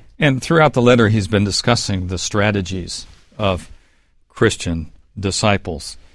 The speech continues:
He's been thinking about the great controversy throughout this letter. We see hints of that going on as we've seen.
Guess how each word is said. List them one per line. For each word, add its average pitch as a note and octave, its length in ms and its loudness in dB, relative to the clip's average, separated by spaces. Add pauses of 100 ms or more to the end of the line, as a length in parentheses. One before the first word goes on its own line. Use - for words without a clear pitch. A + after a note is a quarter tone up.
(220)
He's F3 240 2
been G#2 160 2
thinking A#2+ 320 2
about F#2+ 200 4
the F#2 80 -8
great F#2 200 0
controversy F#2+ 560 -2
throughout G2 340 -4
this - 220 -8
letter. F2 260 -4
We F2+ 140 -8
see G#2 340 -2
hints A2+ 340 -2
of F2+ 140 -4
that F2 220 -4 (160)
going F2 280 -4
on F#2 360 -2 (240)
as G#2+ 280 -2
we've F#2 200 -4
seen. F#2 400 -4